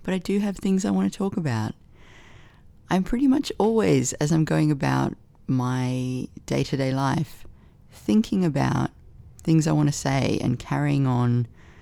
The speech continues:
a sort of running dialogue with you. So it's not that I don't have stuff to talk about.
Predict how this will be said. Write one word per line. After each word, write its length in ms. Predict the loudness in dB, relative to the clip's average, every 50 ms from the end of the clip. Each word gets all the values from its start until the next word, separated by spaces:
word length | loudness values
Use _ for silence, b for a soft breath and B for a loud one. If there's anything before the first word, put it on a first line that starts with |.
| B B B B -16 -14
a 20 |
sort 200 | -8 -4 -4 -4
of 100 | -4 -4
running 680 | -4 -4 -2 0 0 2 2 2 0 0 0 -2 -4 -8 -12 -18 -20 -20 -20 -18 -4
dialogue 640 | -2 0 0 2 0 0 0 0 0 -2 -2 -4 -8 -8
with 360 | -8 -6 -4 -4 -4 -4 -6 -6
you. 460 | -4 -2 -2 -2 -2 -2 -4 -4 -8 -10 -16 -20 -20 B B B B B B B B B B B B B B -20 -20 -20 -20 -18 -12
So 640 | -10 -4 -2 0 0 2 2 0 0 0 -2 -4 -6 -12 -20 -20 -20 -20 -20 -20 -20 -14 -12
it's 160 | -10 -6 -4 -4
not 160 | -4 -4 -4
that 140 | -2 -2 -2
I 40 |
don't 280 | 0 0 0 0 2 2
have 180 | 2 0 0 -2
stuff 240 | -4 -4 -6 -6
to 120 | -6 -8 -8
talk 280 | -6 -6 -6 -6 -6
about. 320 | -6 -4 -2 -2 -4 -4